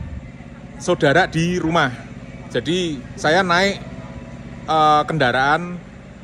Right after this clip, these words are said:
platnya sekian-sekian, ya. Lalu kalau perlu juga minta foto K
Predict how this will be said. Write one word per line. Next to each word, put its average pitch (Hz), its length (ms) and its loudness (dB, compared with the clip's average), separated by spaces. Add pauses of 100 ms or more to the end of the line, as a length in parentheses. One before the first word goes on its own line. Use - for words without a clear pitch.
(500)
platnya 175 640 2 (160)
sekian-sekian, 147 800 2 (240)
ya. 120 320 -6 (160)
Lalu 131 320 2
kalau 151 180 2 (220)
perlu 175 400 2
juga - 320 0
minta 156 480 -2 (240)
foto 170 320 0
K 170 100 0